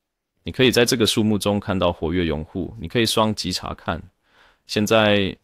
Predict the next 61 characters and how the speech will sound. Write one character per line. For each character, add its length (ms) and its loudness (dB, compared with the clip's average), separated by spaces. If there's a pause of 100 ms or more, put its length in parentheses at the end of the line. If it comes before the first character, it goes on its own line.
(120)
早， 180 -4
因 120 0
为 80 4
我 140 4
运 160 2
行 200 -4
了 160 -2
一 80 -4
份 220 -4
报 200 0
告， 220 -2
我 160 -4
们 160 -6
应 120 -4
该 180 -2
有 180 -2
一 80 -6
个， 420 -8 (220)
哎， 100 -8
我 100 -6
们 140 -4
应 100 -4
该 140 -2
看 240 -6
到 300 -2
系 160 -4
统 160 -6
管 200 -4
理 120 -6
员。 320 -12 (440)
这 120 -2
里 140 2
只 180 -2
有 160 4
管 240 -2
理 100 0
员 260 0
是 200 -2
唯 180 0
一 80 -2
活 220 -4
跃 160 0
的 80 -4
用 200 -4
户， 220 -10
就 140 -8
像 180 -6
这 200 -8
样。 280 -10 (220)
所 200 0
以 100 4
您， 340 2
呃， 220 0
每 180 0
个 100 2
运 160 4
行 240 0
报 220 2
告 180 2
的 140 -4
人， 480 -6